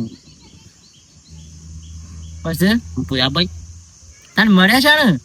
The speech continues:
Speaker 2: ઉભા રહો.
Speaker 1: હા.
Speaker 2: હા, આવો. મને લાગતું નહીં કે આ ડોલો મળ્યો, મળ્યો. જીબે જીબે જ મળ્યો લાગે ડોલો.
Speaker 1: હા, એલા, મને એવું જ લાગે છે.
Speaker 2: કેટલી ઉંમર લાગતી તમારા પાણીથી?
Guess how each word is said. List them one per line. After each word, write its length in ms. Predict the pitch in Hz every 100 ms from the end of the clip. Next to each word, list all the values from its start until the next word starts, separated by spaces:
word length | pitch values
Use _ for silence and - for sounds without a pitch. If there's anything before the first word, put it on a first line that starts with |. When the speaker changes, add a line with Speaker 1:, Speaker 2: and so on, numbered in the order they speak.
| _
Speaker 2:
ઉભા 220 | 113 107
રહો. 220 | 127 143 110 - _ _ 151
Speaker 1:
હા. 200 | 190 156 - _ - 95
Speaker 2:
હા, 80 | 107
આવો. 280 | 110 110 95 90 _ - _ _ _ - - - -
મને 180 | - 127
લાગતું 340 | 143 127 - 151
નહીં 120 | 160
કે 80 | 151
આ 80 |
ડોલો 420 | 139 143 127 117 131
મળ્યો, 280 | 123 120
મળ્યો. 240 | 127 135 135
જીબે 420 | 117 120 151 190
જીબે 280 | 190 185 185
જ 20 |
મળ્યો 260 | 175 165 165
લાગે 340 | 160 151 156
ડોલો. 460 | 156 131 131 156 539 - - -
Speaker 1:
હા, 160 | - 151
એલા, 260 | 165 143 139
મને 240 | 151 147
એવું 260 | 208 202 226
જ 40 |
લાગે 360 | 214 185 143 127
છે. 460 | 110 98 _ 165
Speaker 2:
કેટલી 280 | 117 156 208
ઉંમર 240 | 202 151
લાગતી 260 | 160 156 147
તમારા 280 | - 135 131
પાણીથી? 520 | 120 104 101 - 143